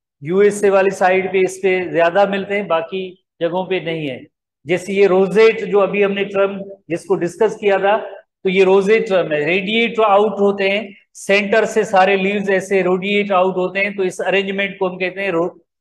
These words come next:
rosette pattern, rosette pattern। जैसे ये leaves है एक central point से जैसे रो-,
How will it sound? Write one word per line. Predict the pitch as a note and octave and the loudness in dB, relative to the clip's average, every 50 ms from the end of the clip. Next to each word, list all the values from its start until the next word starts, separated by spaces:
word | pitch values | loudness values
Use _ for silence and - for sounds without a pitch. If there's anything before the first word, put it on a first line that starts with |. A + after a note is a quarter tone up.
| _ _ - | _ _ -6
rosette | D3+ D#3 E3 F3+ F#3 F3+ D3 E3+ G3+ G#3 G3 - - - | -2 0 2 2 2 2 2 2 2 2 2 0 -2 -2
pattern, | F#3+ F3 E3 - D#3+ D3+ C#3+ C#3 | -4 -4 -4 -4 -8 -8 -6 -4
rosette | D3+ E3 F3 D#3 E3 F#3+ F#3+ F#3+ F#3+ | -2 -2 -2 0 2 0 0 0 0
pattern। | F#3+ E3+ E3 D#3+ - D#3 D3 C#3 C#3 | -2 -4 -6 -6 -6 -8 -12 -8 -8
जैसे | D#3+ D3+ - - F3+ | -8 -8 -8 -8 -4
ये | F3 F#3 F3+ | -2 -2 -2
leaves | F3 F3+ G3+ G#3+ A3 G#3+ F3 - - | -2 -2 -2 -4 -4 -6 -6 -4 -2
है | G3+ F#3+ F#3+ F#3+ - - - - _ _ _ _ _ _ - | 0 0 0 -2 -6 -12 -16 -20 _ _ _ _ _ _ -6
एक | F#3+ F3+ F#3 | -6 -6 -6
central | - - G3 F#3+ G3 F#3+ G3+ A3+ A3+ A3+ | -4 -4 -2 -2 -2 -2 0 0 0 0
point | - - G#3 G#3 G3+ G3+ G3+ - | -2 -2 0 0 0 0 -2 -4
से | - - G3+ G3 G3 | -4 -2 0 0 0
जैसे | F3+ F3+ F3+ F3 - F#3+ F#3+ F#3+ F3+ | 0 0 -2 -2 -2 -2 0 0 2
रो-, | E3+ F#3+ | 0 0